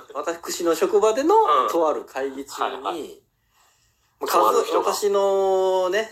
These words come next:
Speaker 2: うん。
Speaker 1: 仕事の、
Speaker 2: うん。
Speaker 1: 数ある仕事の中でも、
Speaker 2: うん。
Speaker 1: まあ、いろいろなジャンルの仕事をしなきゃいけないけども、
Speaker 2: はい。
Speaker 1: まあ、このジャンルはあまり自分では重要じゃないなって思いながらも、
Speaker 2: なるほど。
Speaker 1: 一応職のうちの一つやからやらなあかん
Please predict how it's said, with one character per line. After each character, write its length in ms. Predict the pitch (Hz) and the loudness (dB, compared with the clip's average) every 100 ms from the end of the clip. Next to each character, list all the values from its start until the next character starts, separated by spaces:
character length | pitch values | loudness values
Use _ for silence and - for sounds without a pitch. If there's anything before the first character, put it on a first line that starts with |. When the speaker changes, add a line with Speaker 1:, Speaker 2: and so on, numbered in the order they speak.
| - | -8
Speaker 2:
う 40 | |
ん。 20 | |
Speaker 1:
仕 80 | 185 | -4
事 260 | 160 160 151 | -2 0 0
の、 460 | 151 117 78 92 | 2 0 -4 -14
Speaker 2:
う 60 | - | -10
ん。 20 | |
Speaker 1:
数 280 | - 143 175 | -4 -2 2
あ 100 | 156 | 0
る 100 | 98 | 0
仕 140 | - 113 | -6 -6
事 180 | 110 | -6
の 120 | 120 101 | -6 -8
中 300 | 90 107 107 - - | -8 -8 -8 -12 -10
で 120 | 101 | -4
も、 320 | 110 226 95 | 0 0 -2
Speaker 2:
う 20 | |
ん。 40 | - - - _ _ _ _ | -10 -20 -20 _ _ _ _
Speaker 1:
ま 40 | 110 | -8
あ、 20 | |
い 80 | 113 | 0
ろ 120 | 135 | 2
い 60 | 143 | 4
ろ 80 | |
な 160 | 147 139 | 2 0
ジ 80 | 139 | 2
ャ 100 | 135 | 0
ン 120 | 135 | -2
ル 80 | 131 | -4
の 80 | 131 | -4
仕 100 | 135 | -4
事 200 | 127 120 | -4 -4
を 20 | |
し 120 | 135 | -2
な 120 | 131 | -2
き 60 | - | -2
ゃ 40 | |
い 80 | 87 | -4
け 100 | 104 | -4
な 120 | 104 | -6
い 60 | 90 | -6
け 100 | 87 | -10
ど 80 | - | -8
も、 260 | 95 87 | -6 -4
Speaker 2:
は 140 | 92 90 | -2 -4
い。 100 | - _ _ _ _ _ _ - | -6 _ _ _ _ _ _ -6
Speaker 1:
ま 360 | 113 165 107 | 0 2 2
あ、 40 | - | 0
こ 160 | - | -6
の 140 | 120 127 | -6 -2
ジ 60 | 135 | 0
ャ 80 | |
ン 80 | 139 | 0
ル 100 | 139 | 2
は 120 | 139 | 2
あ 40 | 135 | 2
ま 140 | 139 | 0
り 80 | 131 | -4
自 160 | 131 139 | -6 -6
分 240 | 143 139 | -4 0
で 100 | 143 | 2
は 80 | 117 104 | 0 -4
重 220 | 98 110 113 | -10 -4 -2
要 100 | 113 | -2
じ 80 | |
ゃ 40 | 117 | -4
な 120 | 98 | -8
い 80 | 95 | -12
な 120 | 101 | -14
っ 40 | |
て 240 | - - 98 | -16 -12 -8
思 160 | 104 110 | -4 -2
い 40 | |
な 100 | 110 | -2
が 100 | 101 | -2
ら 120 | 95 | -2
も、 260 | 120 165 110 | 0 2 2
Speaker 2:
な 40 | |
る 60 | 107 | 2
ほ 60 | |
ど。 40 | 92 | 0
Speaker 1:
一 40 | |
応 40 | - | 0
職 180 | 120 120 | -2 -2
の 100 | 113 | -2
う 60 | |
ち 120 | 110 113 | -2 -6
の 80 | |
一 160 | 107 113 | -6 -4
つ 80 | 110 | -4
や 80 | 117 | 0
か 80 | |
ら 60 | 156 | 2
や 80 | 113 | 2
ら 80 | 113 | 0
な 120 | 101 | -4
あ 60 | |
か 180 | 87 151 | -4 -2
ん 160 | 202 | -2